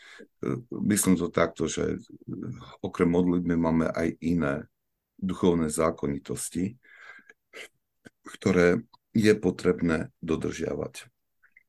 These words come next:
Aj kvôli tomu, aby samotná modlitba sa stala, nestala nejakou, mm, povinnosťou, ktorú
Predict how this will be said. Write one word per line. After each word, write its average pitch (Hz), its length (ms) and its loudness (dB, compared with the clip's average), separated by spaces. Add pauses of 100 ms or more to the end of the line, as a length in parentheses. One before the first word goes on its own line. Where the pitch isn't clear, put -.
(920)
Aj 123 160 6
kvôli 120 320 4
tomu, 107 320 4
aby 80 160 -4
samotná - 560 -2
modlitba 80 600 0
sa - 160 -2
stala, 80 440 -2
nestala 82 480 0
nejakou, 76 720 -2 (240)
mm, 76 320 -6
povinnosťou, 80 720 0
ktorú 80 280 -2